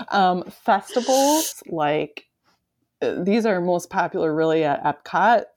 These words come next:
the Festival of the Arts, uh, Flower and Garden Festival, Food and Wine Festival, H-, Festival of the Holidays, uh, also special events, uh, based on the holidays. So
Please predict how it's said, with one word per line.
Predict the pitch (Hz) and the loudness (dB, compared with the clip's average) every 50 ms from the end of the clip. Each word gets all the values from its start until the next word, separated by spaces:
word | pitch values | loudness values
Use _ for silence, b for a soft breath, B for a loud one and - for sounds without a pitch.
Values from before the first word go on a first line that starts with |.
| _ - | _ -12
the | - 143 165 160 156 151 147 - 151 147 147 147 143 - | -6 -4 -2 -2 -2 -2 -2 0 0 0 0 0 -2 -2
Festival | 151 151 - - 175 147 156 147 | -4 -4 -4 -6 -6 -6 -4 -4
of | - | -4
the | - - - | -4 -2 0
Arts, | 214 226 220 220 220 - - - - - _ _ _ _ _ _ _ _ _ | 2 2 2 0 -4 -8 -16 -16 -18 -18 _ _ _ _ _ _ _ _ _
uh, | - 160 151 - 147 | -4 -2 -2 -2 -4
Flower | - _ - 165 143 160 151 151 | -8 _ -2 -2 0 0 0 -2
and | 147 151 | -2 0
Garden | 180 196 233 220 202 208 | 2 2 2 0 0 -2
Festival, | - 208 202 - - 202 185 185 185 185 180 | -2 -2 -2 -2 -4 -2 0 0 0 0 0
Food | 180 165 151 147 135 | -2 -2 -2 -2 -2
and | 143 | -2
Wine | 151 165 180 180 170 | -2 -2 -2 -2 -2
Festival, | 175 165 165 - - 165 165 165 160 160 160 160 | -4 -4 -4 -6 -6 -4 -2 0 0 -2 -4 -6
H-, | 147 - - | -12 -8 -4
Festival | - 147 - - - 160 160 151 151 | -4 -4 -4 -6 -8 -6 -4 -4 -4
of | 147 | -4
the | 151 | -6
Holidays, | 147 196 196 202 185 180 170 175 170 165 160 156 156 - - - _ _ _ _ _ _ _ _ _ _ _ - | -4 -2 0 0 0 0 0 2 2 2 2 0 -4 -8 -12 -18 _ _ _ _ _ _ _ _ _ _ _ -6
uh, | - 160 165 160 156 156 151 147 147 151 - - _ _ _ - | -2 0 0 2 2 2 0 0 -2 -4 -6 -10 _ _ _ 0
also | 170 170 170 165 - - 180 165 160 160 156 156 151 151 147 143 - - _ _ _ _ _ _ _ - | 2 2 2 0 -2 -2 -2 0 2 2 2 2 2 0 -2 -4 -6 -10 _ _ _ _ _ _ _ -16
special | - - - 175 - - - 180 165 - | -8 -4 -2 -2 -2 0 0 -2 0 0
events, | 160 160 147 160 156 151 151 - - - - - - - - _ _ _ _ - | -2 -2 0 0 -2 -2 -2 -6 -8 -10 -14 -14 -14 -16 -20 _ _ _ _ -2
uh, | 156 147 143 135 76 - - - 170 | 0 0 0 0 -2 -4 -6 -6 -4
based | - 165 160 156 - | -2 -2 -2 -2 -2
on | 160 151 143 | -4 -4 -4
the | 147 | -2
holidays. | 160 185 190 185 170 170 175 170 175 165 160 - | -2 -2 0 0 0 0 0 0 0 -2 -4 -6
So | - - 165 156 147 147 147 147 147 147 | -4 -2 -2 0 0 0 -2 -2 -4 -6